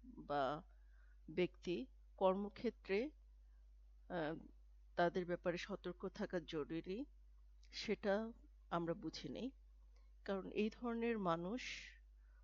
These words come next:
সে সাধারণত লক্ষ্য করা যায় তারা অন্য মানুষের সাথে তাদের সম্পর্কটা খুব সুস্থ হয় না। আহ, যে ক্ষেত্রে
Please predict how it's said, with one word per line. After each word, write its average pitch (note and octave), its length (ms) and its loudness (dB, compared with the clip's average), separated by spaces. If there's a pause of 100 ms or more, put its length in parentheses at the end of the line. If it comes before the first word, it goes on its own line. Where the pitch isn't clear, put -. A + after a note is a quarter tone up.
(640)
সে G3+ 260 2
সাধারণত G3 840 0 (120)
লক্ষ্য F3+ 340 -2
করা G3 360 2
যায় G#3+ 320 2
তারা D#3 340 2 (120)
অন্য F#3 280 -4
মানুষের F3 480 -2
সাথে F#3 380 -6
তাদের D#3+ 240 -6
সম্পর্কটা F3 960 -4 (480)
খুব - 260 -4
সুস্থ - 520 -8
হয় D3 300 2
না। - 200 -6 (1080)
আহ, E3+ 320 0
যে G#3 140 0
ক্ষেত্রে A3+ 680 4